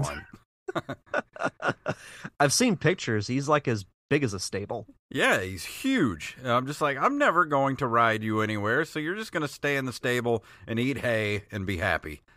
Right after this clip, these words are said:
Speaker 1: That's what you're gonna
Speaker 2: It,
Speaker 1: do."
Speaker 2: He's like the Andre the Giant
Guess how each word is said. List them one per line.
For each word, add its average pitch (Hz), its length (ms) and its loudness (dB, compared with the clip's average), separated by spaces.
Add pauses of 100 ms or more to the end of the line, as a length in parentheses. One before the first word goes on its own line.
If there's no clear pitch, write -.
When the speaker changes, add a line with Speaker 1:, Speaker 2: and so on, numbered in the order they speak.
(120)
Speaker 1:
That's 117 180 -6
what 110 200 -4
you're 98 100 -8
gonna 92 180 -4
Speaker 2:
It, 143 100 2
Speaker 1:
do." 76 160 -10 (760)
Speaker 2:
He's 147 420 4
like 151 220 6
the 147 120 6
Andre 139 400 8
the 120 120 2
Giant 107 520 2